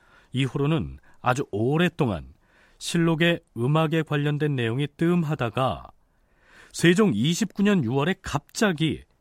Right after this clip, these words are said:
신학을 발표했다는 기사가 등장합니다. 참고로 이때는 훈민정음이 창제된 바로 다음 해였고요.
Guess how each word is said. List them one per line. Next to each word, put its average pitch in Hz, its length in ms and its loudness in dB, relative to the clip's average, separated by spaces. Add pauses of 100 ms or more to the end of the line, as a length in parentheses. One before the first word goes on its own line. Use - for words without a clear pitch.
(120)
신학을 214 480 0
발표했다는 127 720 -4
기사가 92 380 -6
등장합니다. 76 680 -8 (1080)
참고로 180 320 4
이때는 160 540 0 (500)
훈민정음이 175 920 2
창제된 160 580 -2
바로 135 200 -4
다음 120 360 -4
해였고요. 120 420 -6